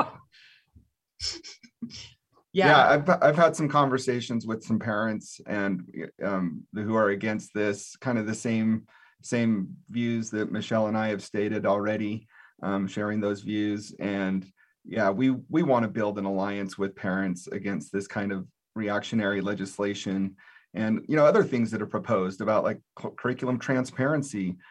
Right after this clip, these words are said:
Speaker 3: and having curriculum approved by the legislature. You know, that's, there's a long history there of, of,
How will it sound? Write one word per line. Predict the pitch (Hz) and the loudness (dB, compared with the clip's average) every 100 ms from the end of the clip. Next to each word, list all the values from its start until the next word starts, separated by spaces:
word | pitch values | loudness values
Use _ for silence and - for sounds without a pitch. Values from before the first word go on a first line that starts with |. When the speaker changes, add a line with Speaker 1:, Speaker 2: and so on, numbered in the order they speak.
| - - _ | -20 -20 _
Speaker 3:
and | - 104 101 101 95 | -4 -2 -2 -2 -4
having | - 120 117 | -2 0 0
curriculum | 110 123 117 117 113 | -2 -4 -2 0 2
approved | 110 - 120 117 | 2 0 -2 2
by | 120 | 2
the | 113 | 4
legislature. | 117 131 123 - 98 98 98 90 | 0 0 -4 -6 -6 -4 -4 -2
You | 113 | 0
know, | 113 92 | -2 -2
that's, | 117 120 - | -4 -4 -6
there's | 123 143 | -4 -2
a | |
long | 110 117 120 | 2 2 2
history | 117 113 - 107 | -2 -4 -6 -4
there | 104 98 127 | 0 4 4
of, | 101 95 _ - - _ _ _ | 2 -4 _ -20 -20 _ _ _
of, | 95 101 90 | -2 -2 -4